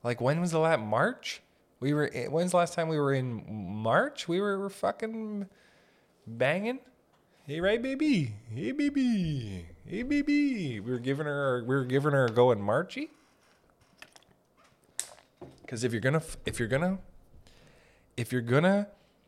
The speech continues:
keep the fucking game going with the quarantine, like, if you're gonna keep the, uh, the game,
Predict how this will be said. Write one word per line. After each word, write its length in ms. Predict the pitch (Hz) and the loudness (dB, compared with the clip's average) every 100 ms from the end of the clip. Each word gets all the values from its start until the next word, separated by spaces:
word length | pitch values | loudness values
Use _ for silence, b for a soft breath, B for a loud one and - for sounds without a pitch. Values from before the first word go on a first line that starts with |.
| _ _ _ | _ _ _
keep 480 | - 151 170 175 - - _ _ _ _ _ _ _ _ _ _ _ _ _ _ _ - | -6 -2 -2 -4 -14 -20 _ _ _ _ _ _ _ _ _ _ _ _ _ _ _ -16
the 240 | - 110 | -2 -2
fucking 720 | - - 120 - 120 113 107 - _ _ _ _ _ _ _ _ _ _ _ _ _ _ _ _ _ _ _ _ 104 | 0 0 0 2 2 2 -2 -6 _ _ _ _ _ _ _ _ _ _ _ _ _ _ _ _ _ _ _ _ -6
game 340 | 104 117 131 | -2 0 2
going 320 | 98 76 78 | 2 0 0
with 140 | 95 90 | -2 -4
the 80 | |
quarantine, 680 | 90 - 104 107 90 - 55 | -6 -4 -2 -2 -4 -10 -10
like, 140 | - 95 | -10 -8
if 60 | |
you're 80 | 98 | -4
gonna 160 | 110 131 | -2 -2
keep 320 | - 113 - | -4 -6 -4
the, 320 | 87 80 76 | -4 -4 -2
uh, 240 | 65 50 - - _ | -4 -4 -8 -12 _
the 60 | 95 | -8
game, 540 | 90 98 113 110 107 | -4 -2 -2 -4 -6